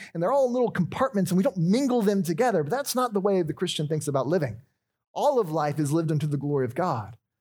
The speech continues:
Jesus is Lord over it all. And so therefore, every part of your life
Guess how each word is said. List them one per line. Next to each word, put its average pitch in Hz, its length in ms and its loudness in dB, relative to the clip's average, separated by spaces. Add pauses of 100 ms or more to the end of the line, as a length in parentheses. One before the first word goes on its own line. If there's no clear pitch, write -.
(180)
Jesus 214 440 2
is 185 140 0
Lord 233 340 0
over 202 360 0
it 185 280 -2
all. 202 560 -2 (180)
And 160 100 -2
so 170 100 -8
therefore, 180 500 0
every 240 340 0
part 233 440 -4
of 170 100 -4
your 196 140 0
life 131 440 -4